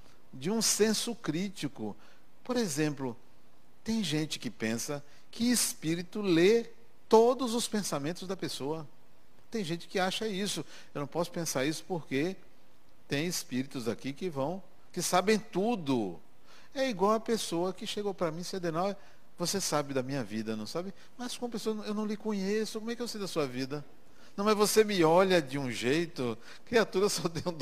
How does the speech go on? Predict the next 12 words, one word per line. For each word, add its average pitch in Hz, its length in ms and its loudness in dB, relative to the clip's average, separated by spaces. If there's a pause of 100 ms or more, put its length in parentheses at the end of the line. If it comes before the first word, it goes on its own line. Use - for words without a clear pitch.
dois 202 300 4
olhos. 147 600 0 (960)
É 170 120 2
porque 185 120 0
eu 175 60 4
gosto 151 320 6
de 190 100 2
olhar 165 320 8
nos 170 200 0
olhos 165 160 4
da 180 80 2
pessoa. 160 360 0